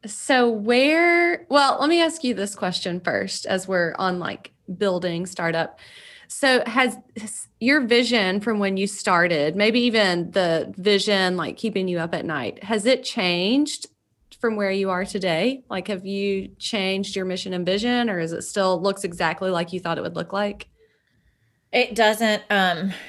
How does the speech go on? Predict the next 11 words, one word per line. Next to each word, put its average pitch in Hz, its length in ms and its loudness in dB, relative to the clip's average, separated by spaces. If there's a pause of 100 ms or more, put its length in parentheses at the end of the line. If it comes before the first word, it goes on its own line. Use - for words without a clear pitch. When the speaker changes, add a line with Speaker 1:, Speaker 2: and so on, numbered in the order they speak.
(140)
Speaker 2:
it 247 180 -2
doesn't 226 360 4
look 202 180 2
exactly 185 540 2
like 180 200 2
I 175 120 2
thought. 170 460 2 (340)
We 262 260 4
originally 233 680 2
didn't, 214 520 0 (720)
for, - 240 -14